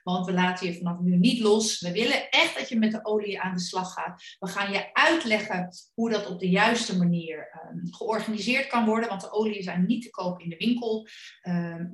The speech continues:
maar daar gaan we je op, eh, een ander moment alles over uitleggen. Heb je nu al interesse? Stuur mij een mail naar info at als hechten niet vanzelf gaat. Dan helpen wij, ik en Monique, je verder. Eh, zodat we dus, ehm, ja, eh, iets, eh,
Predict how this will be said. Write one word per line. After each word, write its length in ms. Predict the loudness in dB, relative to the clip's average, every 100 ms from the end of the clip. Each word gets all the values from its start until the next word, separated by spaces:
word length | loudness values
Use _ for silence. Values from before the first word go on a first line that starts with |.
| -6
maar 140 | -4
daar 100 | -2
gaan 160 | -2 -2
we 60 | -2
je 140 | -2
op, 240 | -4 -6 -8
eh, 160 | -8 -6
een 140 | -2 2
ander 280 | 4 6
moment 340 | 4 4 0 -2
alles 300 | -4 -4 -6
over 240 | -8 -8
uitleggen. 440 | -12 -14 -16 -20 -20 _ -20 -20 _
Heb 240 | -4 -4 -2
je 240 | -6 -4
nu 200 | 4 6
al 140 | 6 4 2
interesse? 640 | -2 -2 0 -2 -4 -10 _ _ _ _ _ -12
Stuur 360 | -8 -2 2 4
mij 260 | 6 4
een 60 | 0
mail 260 | 2 4 4
naar 260 | 2 0
info 380 | -2 -4 -4 -4
at 220 | -4 -4
als 140 | -6 -8
hechten 240 | -8 -8
niet 120 | -12
vanzelf 360 | -12 -10 -8 -8
gaat. 300 | -6 -6 -6 -14 _ _
Dan 220 | -2 0
helpen 360 | 0 0 0 0
wij, 460 | 2 2 0 -6 -4
ik 220 | -4 -4
en 180 | -2 0
Monique, 380 | 0 -6 -12 -10
je 120 | -8
verder. 540 | -6 -6 -6 -6 -10 -18 -20 _
Eh, 400 | -12 -10 -10 -10 -12
zodat 440 | -8 -6 -6 -8
we 80 | -12
dus, 320 | -10 -10 -12
ehm, 320 | -14 -16 -16 -16 -14
ja, 260 | -10 -12 -12
eh, 160 | -12 -6
iets, 200 | -2 0
eh, 260 | 0 0